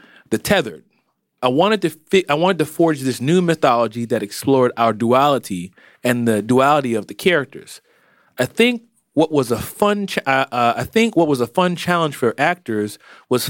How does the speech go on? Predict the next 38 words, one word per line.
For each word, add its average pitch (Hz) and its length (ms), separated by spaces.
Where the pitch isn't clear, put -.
finding 190 380
the 175 60
connections 139 600
between 117 360
the 107 60
characters 131 720
and 139 240
their 120 100
counterparts. - 840
On 135 120
the 127 100
broader 202 360
strokes - 360
of - 100
things, 95 340
this 156 200
movie 165 280
is 131 100
about 120 540
this 117 160
country. 127 520
I 151 120
was 147 180
stricken 196 640
with 139 160
the 135 80
fact - 540
that 135 200
we 180 180
are 135 220
in 127 100
a 120 60
time 170 560
where 117 180
we 107 160
fear 185 440
the 180 180
other, 107 340